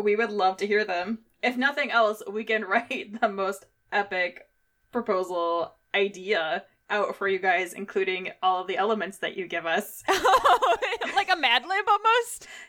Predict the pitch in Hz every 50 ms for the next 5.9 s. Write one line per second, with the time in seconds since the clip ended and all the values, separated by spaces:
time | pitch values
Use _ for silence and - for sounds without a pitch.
0 | _ - - - - - - - 247 285 311 302 294 - 262 311 381 311 247 220
1 | 247 254 - - 240 240 233 220 392 - - - 415 - 370 339 277 294 311 -
2 | - 294 285 294 302 302 285 269 269 262 262 277 269 294 294 285 262 - 311 262
3 | 233 - 247 208 220 254 240 254 247 247 233 247 226 220 208 196 180 202 208 226
4 | 226 233 233 220 220 311 226 214 214 220 226 196 190 208 190 196 202 214 208 -
5 | - 233 185 202 196 185 190 214 226 226 226 226 214 240 240 247 254 285